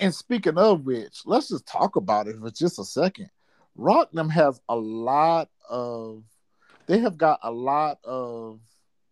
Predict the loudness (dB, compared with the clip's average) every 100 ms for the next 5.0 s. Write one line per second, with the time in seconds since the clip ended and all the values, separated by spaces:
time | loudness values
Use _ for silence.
0 | _ _ _ _ _ _ _ _ _ 4
1 | 4 2 -8 -20 -20 _ _ -8 -6 -10
2 | -12 -14 _ _ _ -20 _ -4 -4 -4
3 | -2 -2 -4 -6 -6 -6 4 6 6 4
4 | 0 -4 -2 0 0 -2 0 2 2